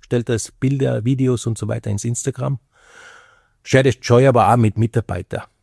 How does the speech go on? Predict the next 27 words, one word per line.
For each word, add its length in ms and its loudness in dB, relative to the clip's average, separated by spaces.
Ähm, 640 -6
man 140 -8
darf 280 -6
nicht 160 0
vergessen, 800 -2
wie 80 0
ich 60 0
damals 320 0
vor 100 -4
vierundzwanzig 680 -2
Jahren 240 2
übernommen 420 0
hab. 260 0
Meine 240 2
Mitarbeiter 500 -2
wissen 240 -2
das 160 0
natürlich. 380 -2
Ähm, 680 0
mein 140 -2
erstes 380 -2
Meeting 420 2
hab 140 0
ich 100 -2
bewusst 540 -2
gem-, 260 -4
ähm, 320 -10